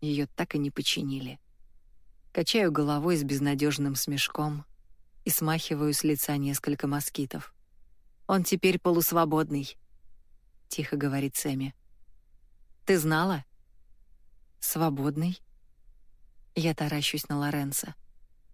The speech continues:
Когти попугая по-хозяйски держатся за непослушные волосы Сэмми.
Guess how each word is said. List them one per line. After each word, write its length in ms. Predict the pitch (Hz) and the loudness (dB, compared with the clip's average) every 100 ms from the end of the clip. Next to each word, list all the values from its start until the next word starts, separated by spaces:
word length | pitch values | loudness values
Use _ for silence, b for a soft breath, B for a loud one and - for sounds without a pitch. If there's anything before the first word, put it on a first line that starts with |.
| - - - - - - | -20 -20 -20 -20 -20 -2
Когти 340 | 165 - - | 0 0 -4
попугая 560 | 147 147 151 143 156 147 | -4 -2 -2 0 0 0
по-хозяйски 800 | 135 156 147 139 156 151 - | -2 -2 0 0 0 -2 -2
держатся 560 | 143 147 151 147 139 147 | 0 2 2 0 -2 -2
за 100 | 147 | 0
непослушные 720 | 147 143 147 156 143 - 151 | 0 0 -2 0 0 0 0
волосы 420 | 143 143 139 - 139 | 0 0 -2 -2 -4
Сэмми. 500 | - 143 135 135 | -2 -2 -2 -4